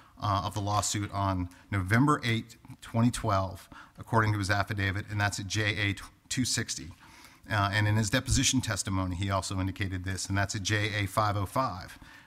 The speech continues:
Doctor Davis didn't become aware of this lawsuit until twelve twenty-eight twenty twelve,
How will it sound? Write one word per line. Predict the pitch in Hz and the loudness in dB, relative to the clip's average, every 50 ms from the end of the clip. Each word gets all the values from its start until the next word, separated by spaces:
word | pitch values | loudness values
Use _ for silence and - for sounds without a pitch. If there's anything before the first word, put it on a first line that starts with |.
| _ _ - - _ _ - - - - | _ _ -20 -20 _ _ -16 -16 -8 0
Doctor | - 113 107 - - 107 | 4 4 4 4 4 0
Davis | 98 120 147 185 190 143 120 107 - | 2 4 4 4 4 2 0 -2 0
didn't | - 127 107 98 | -2 -2 -2 0
become | 101 - 113 104 104 | -2 0 0 0 2
aware | 104 107 107 | 2 0 0
of | 101 | 0
this | 101 98 - 110 | -2 -4 -2 -2
lawsuit | 110 104 104 - - 113 107 98 | 0 0 0 0 -2 -2 -4 -4
until | 92 107 - - 104 101 | -4 -4 -4 -4 -4 -6
twelve | - - - 120 117 117 113 110 - - - - - - - - - | -6 -6 -4 -2 0 0 0 -2 -4 -8 -14 -20 -20 -20 -20 -16 -12
twenty-eight | - - 127 123 127 123 113 107 104 110 - - - - - | -4 2 4 6 6 6 6 4 2 0 -4 -6 -16 -18 -14
twenty | - - - 117 107 110 | -8 -2 0 0 0 0
twelve, | - - - 117 110 104 98 101 101 101 - - | -2 -4 -4 -2 0 0 2 0 -2 -4 -8 -12